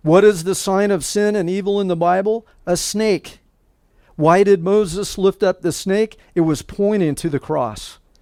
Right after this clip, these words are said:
That all who looks at Christ lifted up on the cross, they will be saved. Isn't it amazing? So why did God have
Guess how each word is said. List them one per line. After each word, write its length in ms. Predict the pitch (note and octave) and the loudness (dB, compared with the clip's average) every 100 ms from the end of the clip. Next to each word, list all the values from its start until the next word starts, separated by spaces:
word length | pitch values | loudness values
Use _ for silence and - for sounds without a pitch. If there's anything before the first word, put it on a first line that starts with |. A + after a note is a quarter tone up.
| _ _ _ - | _ _ _ 0
That 180 | E3 - | 2 2
all 440 | - G3+ A3 A3 E3+ | 4 6 6 6 4
who 220 | F#3+ F3+ | -2 0
looks 320 | F3 F3+ - | 0 0 -2
at 160 | D#3+ - | -4 -4
Christ 480 | - D#3+ C#3 - | -2 0 0 -4
lifted 400 | D3 D#3 - E3 | -6 -6 -2 -2
up 220 | C#3+ C3 D#3+ | 0 -2 -6
on 100 | C3 | -8
the 100 | A#2+ | -8
cross, 360 | - B2 A2 - _ - | -8 -8 -8 -14 _ -16
they 500 | A#2 D3+ D#3+ D#3+ D3 | -2 0 2 0 -4
will 480 | - C3 C3 B2+ A#2+ _ | -8 -2 0 0 -4 _
be 300 | - A#2+ A2 - - | -12 -10 -10 -14 -20
saved. 480 | - A2+ G2+ - _ _ _ _ _ _ _ _ _ _ | -16 -14 -16 -20 _ _ _ _ _ _ _ _ _ _
Isn't 240 | G3 B3+ D#4 | -4 -2 0
it 100 | D4 | 0
amazing? 580 | D3 C3+ F3 A3 C4 - _ _ _ _ _ _ - _ | 0 -2 -4 -8 -14 -18 _ _ _ _ _ _ -20 _
So 160 | - F#3+ | 0 2
why 340 | E3+ G3 A#3 | 4 4 2
did 220 | B3+ A3 D#3 | 0 0 2
God 260 | F3+ G#3 | 2 2
have 380 | G3 D3+ C#3 - | 4 4 2 -4